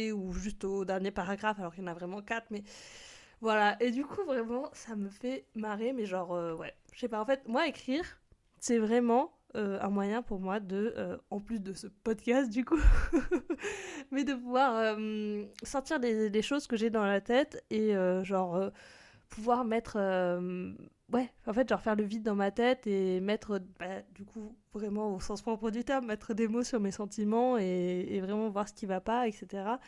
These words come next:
Et, euh, moi, j'ai remarqué en plus, euh, j'ai un truc, c'est que, en gros, si ça va pas ou s'il y a un truc qui, qui cogite en moi, et genre, enfin, je sais pas, si j'ai un truc qui va pas et que je dois le dire à quelqu'un ou quoi, ou j'en sais rien, mais que je peux pas le dire à la personne,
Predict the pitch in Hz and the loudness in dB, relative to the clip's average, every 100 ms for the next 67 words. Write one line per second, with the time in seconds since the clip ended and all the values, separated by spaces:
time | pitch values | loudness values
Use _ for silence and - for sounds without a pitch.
0 | - - _ - 240 269 202 202 240 240 | -20 -20 _ -4 -2 0 -2 -4 -2 -2
1 | 220 220 294 233 - 269 359 - _ _ | -2 -4 -2 -2 0 0 -2 -8 _ _
2 | _ _ 208 190 185 - 196 240 269 214 | _ _ -10 -8 -8 -8 -8 -4 -2 -4
3 | 190 - 311 330 220 - - 202 196 254 | -10 -6 -6 -4 -10 -8 -10 -8 -6 -6
4 | 349 - - 285 - 226 202 196 - 240 | -8 -10 -6 -6 -4 -6 -6 -8 -4 -2
5 | 247 220 - 277 247 214 - 269 - 220 | -2 -4 -8 -6 -4 -6 -10 -12 -8 -4
6 | 214 220 208 - - - 233 - - 226 | -2 -4 -6 -18 -8 -2 -2 -2 -4 -2
7 | 208 220 339 _ _ _ _ _ _ _ | 2 0 -2 _ _ _ _ _ _ _
8 | - 240 233 208 202 240 226 269 240 240 | -4 0 2 2 2 0 0 2 0 0
9 | - 285 269 240 - 294 - 220 208 240 | -8 -2 -2 -2 -8 -12 -8 -6 -4 -2
10 | 269 - 214 220 196 214 202 240 208 202 | -4 -6 -8 -8 -4 -4 -2 -2 -2 -6
11 | 208 247 247 240 208 233 220 202 220 214 | -6 -2 0 -2 -2 -4 -4 -6 -10 -8
12 | 233 233 214 208 - - 202 208 208 214 | -6 -4 -4 -6 -12 -8 -6 -4 -4 -2
13 | 220 214 240 | -4 -4 -6